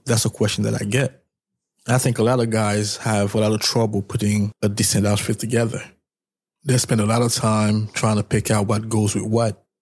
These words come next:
So that's why I get that question a lot. Uh, but I really don't spend that much time doing that. And that's one thing that I teach my students. Uh, that's one thing that I'm looking forward to teaching inside of my membership. And that's one thing I teach to my, to my clients,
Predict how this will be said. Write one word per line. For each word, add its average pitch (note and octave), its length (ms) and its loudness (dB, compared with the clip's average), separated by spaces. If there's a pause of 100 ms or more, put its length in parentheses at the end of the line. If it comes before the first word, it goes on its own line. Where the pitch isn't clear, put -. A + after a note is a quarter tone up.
(160)
So G#2+ 220 0
that's A#2+ 240 2
why A2+ 140 2
I G#2+ 60 2
get G#2+ 240 -2
that G#2+ 180 -4
question A2 300 -2
a G#2+ 60 -2
lot. A#2 300 -2 (1080)
Uh, G#2+ 600 -2
but A#2 200 -4
I A#2+ 100 2
really A#2+ 200 2
don't A2+ 120 2
spend G#2 200 0
that G#2 80 2
much G#2 220 -2
time G#2 340 0 (300)
doing A2 300 2
that. - 200 -6 (240)
And G2+ 320 2
that's A#2 240 0
one A#2 160 2
thing G#2 140 0
that G#2+ 100 0
I G#2+ 80 -2
teach - 260 -2
my G#2 120 0
students. G#2+ 680 0 (840)
Uh, G#2 260 0
that's A2 240 0
one G#2+ 100 2
thing G#2+ 120 2
that G#2+ 120 4
I'm G#2+ 120 2
looking G#2+ 240 0
forward G#2 340 0
to - 100 -8
teaching G#2+ 540 0
inside G#2+ 320 0
of G#2 60 0
my G#2+ 100 0
membership. G#2 640 0 (960)
And G#2 220 0
that's G#2+ 160 0
one A2 100 2
thing A2 160 0
I G#2+ 80 -2
teach G#2+ 320 -2
to A2+ 100 -4
my, G#2 380 0
to - 100 -6
my G2+ 120 -2
clients, A2+ 640 -2